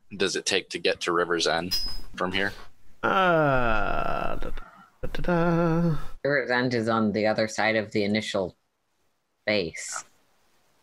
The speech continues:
Speaker 2: About four days.
Speaker 1: Uh, if I had, like, a flying mount or something like that?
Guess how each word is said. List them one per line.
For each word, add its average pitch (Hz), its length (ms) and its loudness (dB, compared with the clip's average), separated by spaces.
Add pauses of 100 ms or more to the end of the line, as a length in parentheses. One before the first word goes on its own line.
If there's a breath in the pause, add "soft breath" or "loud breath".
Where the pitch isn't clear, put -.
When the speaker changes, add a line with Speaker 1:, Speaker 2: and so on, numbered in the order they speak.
(1300)
Speaker 2:
About 139 160 0
four 123 240 0
days. 110 320 0 (1120 loud breath)
Speaker 1:
Uh, 85 400 2
if - 140 -4
I 80 80 0
had, 87 200 -2
like, 85 180 -2
a - 60 -8
flying 82 500 -2
mount 87 300 -2
or 92 80 -2
something 95 320 -6
like 98 200 -4
that? 107 240 -4